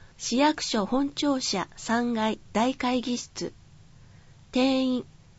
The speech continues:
各階十人。申し込み、一月六日火曜から二月三日火曜正午までに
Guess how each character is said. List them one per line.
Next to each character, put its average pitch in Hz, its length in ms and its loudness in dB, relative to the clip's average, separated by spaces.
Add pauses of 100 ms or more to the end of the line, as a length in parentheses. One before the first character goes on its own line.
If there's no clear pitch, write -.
各 - 320 0
階 180 320 -2
十 240 280 2
人。 180 240 -6 (1040)
申 277 180 4
し 285 120 -2
込 254 180 -2
み、 240 220 -2 (380)
一 302 280 2
月 311 300 2
六 285 200 4
日 285 180 2
火 277 180 4
曜 277 240 4
か - 160 -4
ら 180 240 0 (280)
二 226 120 0
月 285 320 2
三 277 180 2
日 - 420 -2
火 247 160 0
曜 254 360 2
正 330 300 2
午 240 120 2
ま 196 140 -2
で 185 140 -2
に 175 260 -4